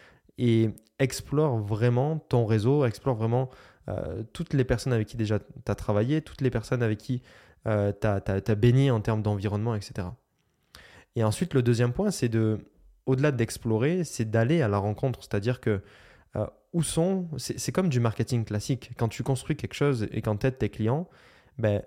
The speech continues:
le meilleur conseil, c'est d'aller là où ces clients idéaux sont. Mais toi, c'est la même chose. Où est-ce qu'aujourd'hui tes clients idéaux sont ? Qui est-ce qui t'inspire en termes de, de partenaires que tu rêverais d'aller chercher ?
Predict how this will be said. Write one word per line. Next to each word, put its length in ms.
le 200
meilleur 280
conseil, 360
c'est 200
d'aller 260
là 240
où 140
ces 160
clients 320
idéaux 240
sont. 240
Mais 80
toi, 100
c'est 140
la 80
même 160
chose. 300
Où 100
est-ce 140
qu'aujourd'hui 580
tes 160
clients 360
idéaux 280
sont ? 260
Qui 140
est-ce 120
qui 100
t'inspire 440
en 80
termes 200
de, 200
de 160
partenaires 400
que 80
tu 160
rêverais 340
d'aller 200
chercher ? 420